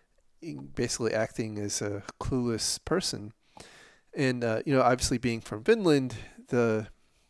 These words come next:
the, uh, uh,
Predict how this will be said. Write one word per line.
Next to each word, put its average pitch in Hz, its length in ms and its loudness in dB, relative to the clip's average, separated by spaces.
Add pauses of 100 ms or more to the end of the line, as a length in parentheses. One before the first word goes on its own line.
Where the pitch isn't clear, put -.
(480)
the, 113 300 -8
uh, - 240 -8 (1300)
uh, - 240 -10